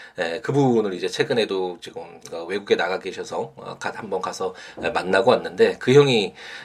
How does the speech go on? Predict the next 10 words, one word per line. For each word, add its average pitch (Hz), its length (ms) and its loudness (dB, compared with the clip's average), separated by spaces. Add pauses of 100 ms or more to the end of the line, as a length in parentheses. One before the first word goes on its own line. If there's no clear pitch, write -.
에, 82 1040 2
열 123 180 8
살 95 840 2 (120)
때인가요? 90 580 -6
그러니까 82 580 -10
아버지나 90 1700 4 (960)
어머니한테, 92 1200 4
에, 90 40 -4
이렇게 82 240 -8
어떻게, 80 400 -8